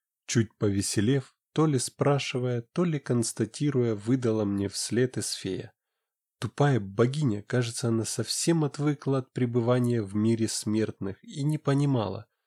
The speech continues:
что столетие для таких, как я, это пипец как много.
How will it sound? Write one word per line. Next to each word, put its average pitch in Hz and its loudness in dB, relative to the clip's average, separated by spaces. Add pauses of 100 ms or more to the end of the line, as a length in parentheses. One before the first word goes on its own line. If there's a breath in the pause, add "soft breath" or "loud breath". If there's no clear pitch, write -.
(160)
что - -2
столетие 107 -2
для 98 -4
таких, - -8
как - -6
я, 135 0 (320)
это 113 0 (140)
пипец - 0
как - -8
много. 113 0